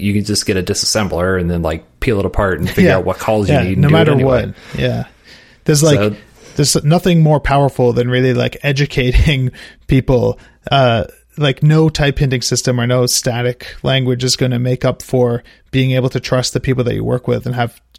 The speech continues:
Speaker 2: faith in the quality of code that they're gonna write. And I
Speaker 1: Right.
Speaker 2: think, I think people go down that path maybe too often sometimes. Like, um, I had a discussion with Taylor in, uh, I R C one day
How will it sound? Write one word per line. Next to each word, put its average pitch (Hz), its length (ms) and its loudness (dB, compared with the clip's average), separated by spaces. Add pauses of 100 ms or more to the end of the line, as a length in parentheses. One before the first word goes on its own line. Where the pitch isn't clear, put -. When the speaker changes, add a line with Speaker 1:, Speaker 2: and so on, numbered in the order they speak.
(120)
Speaker 2:
faith - 360 -2
in 127 60 -2
the 120 80 -4
quality 123 360 -2
of 104 80 -10
code 127 260 0
that 120 120 -4
they're 120 80 -8
gonna 107 220 -8
write. 104 300 -8 (500)
And - 80 0
I - 40 4
Speaker 1:
Right. 160 60 2
Speaker 2:
think, - 360 -2 (480)
I - 40 0
think 147 160 2
people 147 220 2
go 131 180 0
down 131 200 0
that 110 180 -2
path 120 380 -2
maybe 117 180 -2
too 120 220 -2
often 123 260 -2
sometimes. 120 540 -6
Like, 120 240 -4
um, 117 320 -4 (880)
I 139 60 2
had 151 120 4
a 147 60 0
discussion 135 640 0
with 117 400 -2
Taylor 120 640 0 (160)
in, 120 260 -4
uh, 113 540 -6
I 127 140 -2
R 107 60 -4
C - 240 -2
one 127 220 0
day 104 320 -4